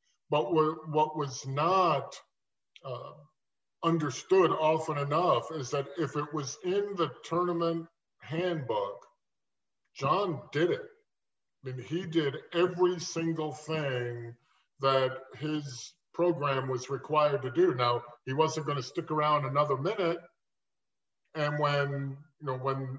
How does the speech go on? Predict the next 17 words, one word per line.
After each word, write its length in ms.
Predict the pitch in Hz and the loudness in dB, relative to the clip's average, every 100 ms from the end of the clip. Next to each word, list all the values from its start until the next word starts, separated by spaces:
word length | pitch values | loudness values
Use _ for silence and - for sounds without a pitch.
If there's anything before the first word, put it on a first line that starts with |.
| - | -10
when 200 | 143 131 | -6 -4
the 80 | 131 | -4
minutes 580 | 131 143 170 175 170 - | -4 0 2 2 -2 -6
came 300 | - 170 160 | -2 0 0
and 160 | 147 | -2
went 320 | 165 190 175 160 | 0 2 0 -2
and 160 | 143 | -6
it's 180 | 131 - | -6 -6
time 240 | 156 151 147 | -4 -4 -4
to 60 | |
close 360 | - 151 147 120 | -4 -2 -2 -6
the 100 | 135 | -4
doors, 500 | 160 196 147 131 - | 0 2 2 0 -6
it 120 | 135 | -8
was 180 | 139 151 | -8 -8
everybody 520 | 139 135 131 127 139 | -6 -4 -2 -2 0
out. 360 | 175 160 - | -2 -2 -6